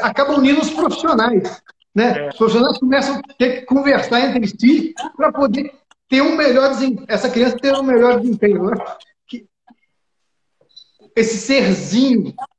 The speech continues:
Speaker 2: É.
Speaker 1: ele vem pra, pra, pra mudar essa coisa de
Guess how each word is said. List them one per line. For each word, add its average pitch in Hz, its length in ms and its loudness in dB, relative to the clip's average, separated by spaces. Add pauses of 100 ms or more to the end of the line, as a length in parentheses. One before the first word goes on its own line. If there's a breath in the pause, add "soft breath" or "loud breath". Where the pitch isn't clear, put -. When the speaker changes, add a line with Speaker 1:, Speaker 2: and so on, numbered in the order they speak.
(600)
Speaker 2:
É. - 80 4
Speaker 1:
ele 247 180 2
vem 233 260 -2
pra, 262 140 -8 (320)
pra, 240 400 -2 (180)
pra 240 160 0
mudar 247 420 0
essa 226 180 -2
coisa 214 380 0
de - 120 -20